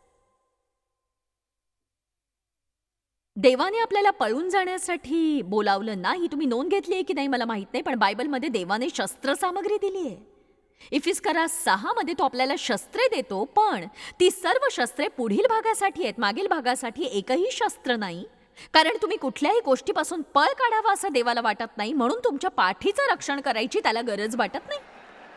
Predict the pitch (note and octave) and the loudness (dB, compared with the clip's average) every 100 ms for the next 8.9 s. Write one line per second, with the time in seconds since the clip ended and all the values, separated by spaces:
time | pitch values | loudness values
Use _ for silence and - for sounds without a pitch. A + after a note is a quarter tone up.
0 | - - - - - - - - - - | -20 -20 -20 -20 -20 -20 -20 -20 -20 -20
1 | - - - - - - - - - - | -20 -20 -20 -18 -18 -18 -18 -18 -18 -18
2 | - - - - D#4 D#4+ A4 D4 C4+ A4 | -18 -16 -16 0 2 2 0 0 4 6
3 | C5 G#4 G#4 G4+ F4+ D#4+ C4 C#4+ B3 A#3+ | 4 2 0 0 -2 0 -2 -2 -4 -2
4 | G#4+ - G#3+ C#4 C4 D#4+ G#3+ A#3+ B3+ C4 | 0 0 0 0 0 -2 -4 -2 0 -2
5 | C4 G#4+ B3+ B3+ B3 C4 B3 A#3+ G3 A3 | 0 0 -2 -2 -2 0 0 0 -4 -4
6 | - C4 D#4+ A#4 - - A3 D4 D#4+ A3+ | -2 0 0 0 -2 -2 -2 -4 0 0
7 | G3+ G#3+ A#3 D4+ A#3 G3+ G#3+ D4 F#4+ A#3+ | 2 0 0 0 -2 0 2 2 2 -4
8 | G#3+ - A3 - G#3+ A#3 G3 F3+ C4 | -8 -2 -2 -2 -6 -6 0 2 2